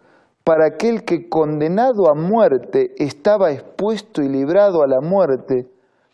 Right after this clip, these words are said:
podía refugiarse y protegerse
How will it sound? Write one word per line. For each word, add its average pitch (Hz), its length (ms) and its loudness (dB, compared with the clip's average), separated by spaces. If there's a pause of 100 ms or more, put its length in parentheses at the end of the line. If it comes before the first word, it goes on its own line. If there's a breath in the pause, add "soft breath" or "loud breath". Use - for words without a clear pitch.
(320)
podía 170 520 2
refugiarse 175 1120 -2
y 147 60 -2
protegerse 147 1080 -6